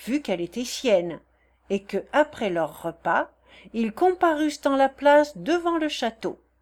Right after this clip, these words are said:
et là seraient payés pour six mois. Ce que fut fait, puis fit convenir devant soi, en la dite place,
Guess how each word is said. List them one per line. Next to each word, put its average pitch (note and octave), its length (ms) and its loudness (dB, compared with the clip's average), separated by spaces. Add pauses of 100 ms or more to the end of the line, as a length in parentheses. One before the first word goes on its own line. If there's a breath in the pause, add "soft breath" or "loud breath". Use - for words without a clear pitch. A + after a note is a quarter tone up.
(360)
et G#3 120 -2
là F3 320 0 (240 soft breath)
seraient D4+ 380 0
payés A3+ 380 -2
pour - 280 -8
six - 240 -8
mois. F3+ 320 -4 (800)
Ce - 180 -14
que D#3 180 -14
fut D3 200 -14
fait, B3+ 360 -4 (540 soft breath)
puis F#4 200 2
fit G#4+ 260 -2
convenir D#4 560 2
devant A3 340 -2
soi, G4 380 0
en G3 120 0
la C4 180 0
dite F3+ 260 -10
place, D#4 500 2